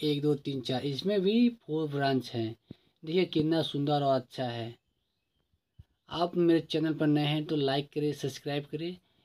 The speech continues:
इस वीडियो को अधिक से अधिक आप शेयर करें। मैं आपका दोस्त रवि, ये भाई, मैं बहुत परिश्रम से ये वीडियो बनाता हूँ, आपको दिखाता हूँ। आपको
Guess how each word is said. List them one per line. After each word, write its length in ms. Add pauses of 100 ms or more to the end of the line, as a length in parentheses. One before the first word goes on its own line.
(140)
इस 240
वीडियो 520
को 320
अधिक 340
से 160
अधिक 280
आप 200
शेयर 340
करें। 280 (600)
मैं 200
आपका 320
दोस्त 240
रवि, 200
ये 220
भाई, 520 (500)
मैं 320
बहुत 340 (520)
परिश्रम 440
से 160
ये 220
वीडियो 340
बनाता 340
हूँ, 260
आपको 280
दिखाता 420
हूँ। 240 (640)
आपको 1000